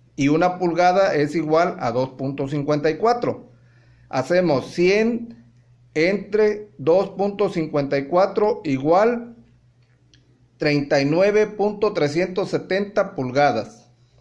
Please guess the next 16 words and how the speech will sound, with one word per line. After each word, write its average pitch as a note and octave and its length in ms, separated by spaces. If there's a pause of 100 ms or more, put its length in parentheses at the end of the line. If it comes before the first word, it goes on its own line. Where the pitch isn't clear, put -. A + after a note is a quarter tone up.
(420)
Si C#3+ 180
lo C#3+ 180
queremos F3+ 420
hacer F#3+ 480
en D#3+ 220
milímetros, A3 800 (960)
como C3 240
ya D3 220
vimos, A3 600 (540)
un F3+ 260
metro G#3+ 520
es E3+ 220
igual G3 640 (680)
a B2+ 140
mil A#3 520 (640)
milímetros. D3 880